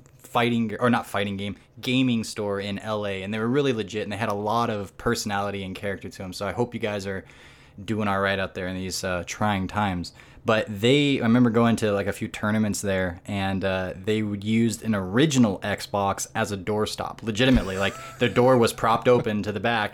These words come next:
and it was a lit-, I was like, and I didn't have an Xbox. Um, I, I mean, I'd seen them before. I was like, is, I, I didn't recognize it at first. Like,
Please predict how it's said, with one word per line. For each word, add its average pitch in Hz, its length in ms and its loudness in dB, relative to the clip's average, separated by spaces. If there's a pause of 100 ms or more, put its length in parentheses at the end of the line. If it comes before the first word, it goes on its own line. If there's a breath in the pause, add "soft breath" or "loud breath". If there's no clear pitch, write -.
and 104 160 -6
it 107 100 -6
was 104 140 -4
a - 20 -6
lit-, 107 260 -4
I 117 80 -2
was 107 140 -2
like, 104 140 -2 (160 loud breath)
and 123 100 0
I 165 80 2
didn't 165 200 2
have 117 260 0
an 107 80 0
Xbox. 95 720 -6
Um, 98 200 -8
I, 110 200 -2
I - 20 0
mean, 117 140 2
I'd 95 160 -4
seen 117 260 2
them 113 100 4
before. 98 280 -6
I - 20 -4
was 98 80 -6
like, 104 100 -8
is, 120 220 -6
I, - 220 -6
I - 20 0
didn't 123 240 4
recognize 110 400 -2
it 98 80 -6
at 92 60 -12
first. 104 260 -8
Like, 101 160 -8